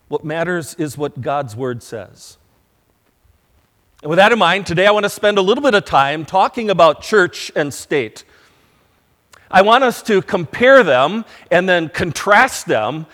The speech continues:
both in terms of their origin, where they came from, and then also in terms of their power and authority.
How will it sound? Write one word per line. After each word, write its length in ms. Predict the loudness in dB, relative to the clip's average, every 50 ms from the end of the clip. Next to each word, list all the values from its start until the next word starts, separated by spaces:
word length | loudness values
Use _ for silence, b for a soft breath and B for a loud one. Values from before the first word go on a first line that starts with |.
| b b b b
both 340 | -4 2 4 4 4 4 2
in 160 | 0 -2 -2
terms 460 | -2 -2 0 0 0 0 -2 -4 -2
of 200 | -4 -4 -4 -2
their 300 | -2 0 0 0 0 -2 -4 0
origin, 640 | 4 6 8 8 6 6 4 0 -4 -6 -4 -4
where 140 | -2 -2 0
they 100 | -2 -2
came 340 | -4 -6 -6 -6 -6 -6 -8
from, 440 | -10 -8 -6 -6 -6 -6 -6 -10 -14 b b b b b
and 180 | -8 -6 -2 0
then 140 | 0 0 2
also 340 | 0 0 -2 -4 -6 -6 -6
in 120 | -6 -6
terms 360 | -4 -4 -4 -4 -4 -6 -8
of 140 | -8 -8 -6
their 160 | -6 -6 -6
power 640 | -6 _ -16 -8 -4 -2 -2 0 0 -2 -4 -6 -10 -12
and 160 | -12 -10 -8
authority. 560 | -10 -10 _ -8 -6 -6 -6 -6 -8 -12 -16